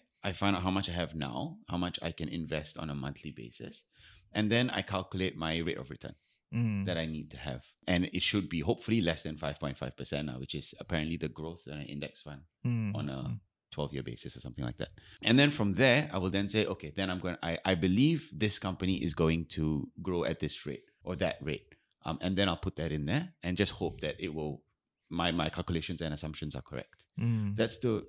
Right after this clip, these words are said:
Speaker 1: that's really the way I try and, uh, wealth grow.
Speaker 2: Mm.
Speaker 1: Try and look at it very, very far ahead so that even if there's a small movement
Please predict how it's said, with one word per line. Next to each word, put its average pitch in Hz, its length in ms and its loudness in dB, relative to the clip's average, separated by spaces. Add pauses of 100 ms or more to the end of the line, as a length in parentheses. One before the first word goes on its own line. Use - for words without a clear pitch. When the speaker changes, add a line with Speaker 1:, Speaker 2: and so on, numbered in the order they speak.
Speaker 1:
that's 95 220 0
really 107 220 6
the 98 120 2
way 95 160 6
I 87 60 0
try 82 440 0
and, 73 460 0
uh, 71 220 0 (320)
wealth 82 640 0 (360)
grow. 98 420 -2 (220)
Speaker 2:
Mm. 113 340 -2 (120)
Speaker 1:
Try 120 200 4
and 113 100 6
look 110 100 2
at 131 80 4
it 113 60 4
very, 113 320 6
very 117 460 6 (140)
far 107 360 4
ahead 85 380 0 (260)
so 110 200 2
that 95 200 2
even 139 220 4
if 110 120 2
there's 92 200 0
a 87 60 -4
small 110 400 2
movement 98 720 2